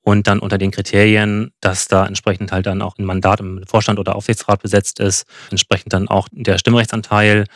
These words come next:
bei mindestens zehn Prozent, wenn nicht sogar auch höher, dann auch liegt, dann sprechen wir von circa achthundert Unternehmen.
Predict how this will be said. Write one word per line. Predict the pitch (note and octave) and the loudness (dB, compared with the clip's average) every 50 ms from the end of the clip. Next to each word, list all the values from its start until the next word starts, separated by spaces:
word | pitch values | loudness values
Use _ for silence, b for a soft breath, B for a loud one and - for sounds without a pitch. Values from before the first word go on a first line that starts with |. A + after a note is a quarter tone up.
| b | b
bei | b G2+ G2 | b 0 2
mindestens | G#2 G#2+ G2+ - G#2 G2 - - | 2 0 0 -2 -2 -2 -2 2
zehn | - A#2 A#2 | 2 2 2
Prozent, | G#2+ - A2 - - G#2+ A2 A2 A#2 A2+ - | 0 -4 -6 -4 0 0 2 2 0 -2 -2
wenn | A#2+ G#2+ G2 | -4 -4 -4
nicht | G2 - | -4 -6
sogar | - - G#2 G2 F#2+ | -8 -6 -4 -4 -6
auch | F#2+ - | -4 0
höher, | G#2+ G#2+ A2 A2 G#2 | 2 4 4 4 4
dann | G2 G2 F#2+ G2+ | 2 0 -4 -6
auch | - _ _ | -8 _ _
liegt, | B2 B2+ - - b b b b | 2 2 2 -2 b b b b
dann | - G2 | -2 0
sprechen | - - G2+ G#2 A2 | 2 0 2 0 0
wir | G2+ | -2
von | - - - | -2 -2 -4
circa | - G#2 - G2+ G2+ - - | -2 0 2 0 0 0 -2
achthundert | - - - - G#2+ G2 F#2+ G2 | -6 -6 -2 -2 0 0 0 -2
Unternehmen. | F#2 F#2+ F#2 F2+ F2+ F#2+ F#2 E2+ E2 E2 | -4 -4 -4 -2 -2 -2 -2 -4 -6 -12